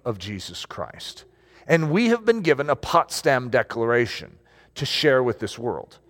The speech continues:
We may look like we're being defeated, but we're actually the ones carrying the message of surrender now.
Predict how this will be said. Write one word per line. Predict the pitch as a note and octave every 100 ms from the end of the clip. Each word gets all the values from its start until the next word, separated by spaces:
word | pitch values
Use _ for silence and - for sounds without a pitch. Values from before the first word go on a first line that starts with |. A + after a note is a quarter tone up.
| _ _ -
We | C3 B3
may | C#4 A#3
look | G#3 F#3 G#3+ -
like | D#3 D3
we're | D#3+ D3+
being | D#3 D3
defeated, | C3 - F3 E3 A2+ A2
but | B2+
we're | D3+ F#3
actually | D3+ - D#3+
the | C#3
ones | B2 B2+ B2 A#2+ - - - _ _ _ _ _ -
carrying | - E3+ D3
the | B2+
message | C3 C3 - G#2 E2+ - -
of | C3 G#2+ - - -
surrender | - D#3+ D#3 F3 E3 A#2 - _ _ -
now. | B2 C#3+ B2 E2+ -